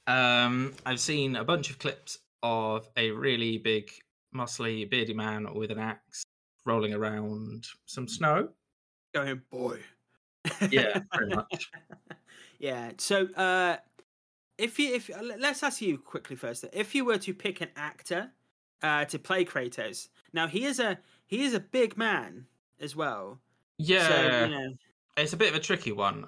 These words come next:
Speaker 1: So I, I, your, like, my initial instinct would be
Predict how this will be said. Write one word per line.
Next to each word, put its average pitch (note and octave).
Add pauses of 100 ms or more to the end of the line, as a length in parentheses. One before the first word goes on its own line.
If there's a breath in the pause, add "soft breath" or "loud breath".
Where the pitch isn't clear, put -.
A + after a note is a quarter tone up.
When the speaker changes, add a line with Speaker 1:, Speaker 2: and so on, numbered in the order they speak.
Speaker 1:
So C3+
I, B2+ (160)
I, - (400)
your, C3+ (440)
like, B2+
my C3
initial B2+ (480)
instinct A#2+
would A#2+
be G#2+